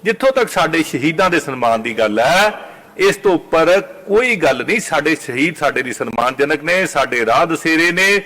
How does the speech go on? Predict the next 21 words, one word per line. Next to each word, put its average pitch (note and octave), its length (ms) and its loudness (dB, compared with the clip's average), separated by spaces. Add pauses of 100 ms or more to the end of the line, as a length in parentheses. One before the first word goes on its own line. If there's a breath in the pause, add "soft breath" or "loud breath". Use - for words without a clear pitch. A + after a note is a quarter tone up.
(180 loud breath)
ਸਾਡੇ C#3 380 2
ਪ੍ਰੇਰਨਾ E3+ 520 2
ਸਰੋਤ F#3+ 380 2
ਨੇ। G#3+ 280 4 (320 loud breath)
ਲੇਕਿਨ A3 340 2
ਜਿਹੜੀ C#4 180 2
ਵਿਧਾਨ F3+ 340 2
ਸਭਾ C#4+ 260 2
ਦੀ A#3+ 100 0
ਕਾਰਵਾਈ A#2 540 2
ਹੈ, - 60 -8 (840 loud breath)
ਉਹ C#4 80 0
ਤਾਂ D4 160 0
ਕਿਸੇ B3+ 220 -2
ਰੂਲ A#3 340 2
ਰੈਗੂਲੇਸ਼ਨ G#3+ 360 2
ਦੇ G3+ 100 2
ਨਾਲ F3+ 140 2
ਚੱਲਦੀ G#2+ 380 -2
ਹੈ G2+ 40 -2
ਨਾ। D#3+ 200 0